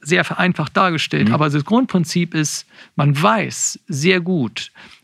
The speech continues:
Speaker 1: dass ein Hauptproblem vom T D P dreiundvierzig Aggregation darin besteht, dass Stadmin zwei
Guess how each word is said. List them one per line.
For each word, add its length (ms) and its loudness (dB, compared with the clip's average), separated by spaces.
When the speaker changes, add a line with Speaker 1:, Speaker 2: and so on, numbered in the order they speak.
Speaker 1:
dass 160 -2
ein 420 2
Hauptproblem 920 -4
vom 340 -4
T 120 0
D 100 0
P 160 -2
dreiundvierzig 880 -2
Aggregation 1120 0
darin 340 2
besteht, 460 0
dass 120 -4
Stadmin 400 0
zwei 440 -2